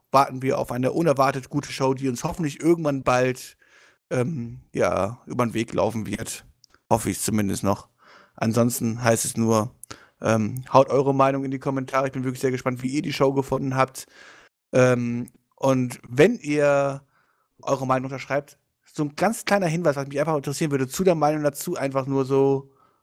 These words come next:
einfach mal aus Alter schreiben und wie lange ihr schon Wrestling guckt. Weil ich würde das mal gerne interessieren, ob das nur ich so verbittert sehe, der schon so lange Wrestling guckt, während ja Jonathan, der jetzt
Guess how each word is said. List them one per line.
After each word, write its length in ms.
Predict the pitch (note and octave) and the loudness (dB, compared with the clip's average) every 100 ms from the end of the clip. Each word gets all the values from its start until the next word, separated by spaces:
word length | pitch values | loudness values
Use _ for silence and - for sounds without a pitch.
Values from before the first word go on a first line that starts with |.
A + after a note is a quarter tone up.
| _ _ _ _ _ _ _ _ _ - | _ _ _ _ _ _ _ _ _ -4
einfach 200 | E3 G3 | 0 4
mal 140 | F#3+ | 4
aus 120 | F3 | 2
Alter 340 | E3+ F3 F#3 C#3+ | -2 -2 0 0
schreiben 320 | - A#2+ A2+ | -2 -6 -4
und 160 | B2 C3+ | -8 -2
wie 60 | |
lange 200 | D3+ D3+ | 0 0
ihr 100 | D#3+ | -2
schon 180 | C#3+ D3 | -2 -2
Wrestling 300 | C3 - B2 | -4 -4 -10
guckt. 320 | - F2 - | -12 -20 -14
Weil 220 | D3 B2+ B2+ | -2 0 0
ich 80 | |
würde 160 | C#3 E3 | 0 -2
das 80 | - | 0
mal 80 | D3 | 0
gerne 180 | C#3+ | 0
interessieren, 400 | C#3+ C#3 C3 D3+ | -2 -4 -4 -4
ob 80 | C#3+ | -2
das 180 | C#3+ C3+ | -2 -2
nur 120 | C#3 | -2
ich 200 | C#3 D#3+ | -4 -4
so 180 | - D#3+ | 0 2
verbittert 420 | C#3+ C#3 D#3 C#3+ | 2 0 -2 -2
sehe, 120 | C#3 | -2
der 140 | C3+ C3 | 0 -2
schon 140 | C#3 | -2
so 80 | C3 | 0
lange 260 | C#3+ C#3 C3 | 0 2 0
Wrestling 320 | C3+ C#3 C3+ | 0 -2 -2
guckt, 420 | D3 C3+ - - - - - | -2 -4 -6 -16 -18 -20 -8
während 280 | - C3+ C3 | 2 2 2
ja 80 | C3 | -2
Jonathan, 640 | A#2+ B2+ C#3 C#3 C#3 C#3 | -2 2 2 2 -2 -2
der 160 | B2+ B2+ | -4 -4
jetzt 360 | B2 - - | -6 -8 -14